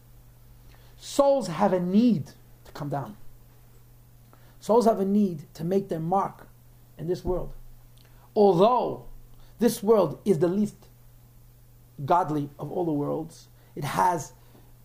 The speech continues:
um, the least in common with God, which is the very source, not just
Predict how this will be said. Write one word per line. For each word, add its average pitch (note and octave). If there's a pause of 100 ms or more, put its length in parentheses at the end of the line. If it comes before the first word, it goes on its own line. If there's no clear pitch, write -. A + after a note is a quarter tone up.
(140)
um, D3 (120)
the D3
least F3+
in F3
common A3+ (580)
with D3
God, F#3
which F#3
is D#3
the D#3+
very G3 (340)
source, - (420)
not A#3+
just A#3+